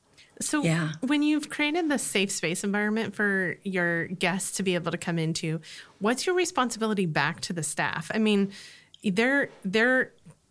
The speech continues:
Speaker 1: sort of co-conspirators with you in this, right? They have to make space for you to be coming through their work environment.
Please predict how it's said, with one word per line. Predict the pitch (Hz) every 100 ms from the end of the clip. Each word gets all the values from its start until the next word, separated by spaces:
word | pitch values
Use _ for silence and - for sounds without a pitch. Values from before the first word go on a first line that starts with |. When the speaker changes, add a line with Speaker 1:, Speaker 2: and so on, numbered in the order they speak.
| _ _ _ _ -
Speaker 1:
sort | - 214 196
of | 170 - -
co-conspirators | 233 208 214 190 220 208 165 175 175
with | 170 165
you | 165
in | 160
this, | 170 185 -
right? | 180 180
They | 196
have | 190 220
to | -
make | 202 185
space | - 185 175
for | - 202
you | 185 196 180 185
to | 262
be | 196
coming | 180 196 185 180 180
through | - 190 170 165
their | 196 175
work | 175 175
environment. | 180 160 147 - 160